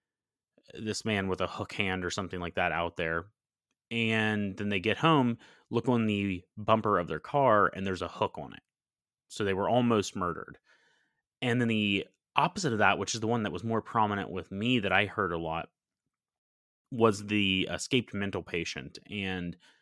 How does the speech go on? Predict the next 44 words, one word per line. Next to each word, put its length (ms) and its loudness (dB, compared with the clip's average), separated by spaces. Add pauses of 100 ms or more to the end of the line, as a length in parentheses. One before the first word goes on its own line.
(440)
in 100 -6
this 180 0
one, 160 2
you 140 2
can 360 -2 (560)
maybe 280 2
think 240 -6
this 240 -6
is 60 -12
going 280 -2
into, 160 -4
like, 160 -4
Halloween 460 0
as 120 -8
well. 200 -2
I 120 2
think 220 -4
Halloween 680 2
nineteen 340 -10
seventy-eight 640 -6 (400)
plays 240 0
into 240 -4
a 100 -2
lot 480 2
of 200 -6
urban 380 -8
legends 580 -8
and 400 -14 (640)
things 220 -6
like 180 -8
that. 300 -2
I 60 -4
think 180 -10
a 20 -6
lot 300 0
of 60 -6
those 200 -6
make 220 -8
it 120 -12
up 160 -18 (200)
because 440 -4
you 200 -4
have 420 2
the, 400 -4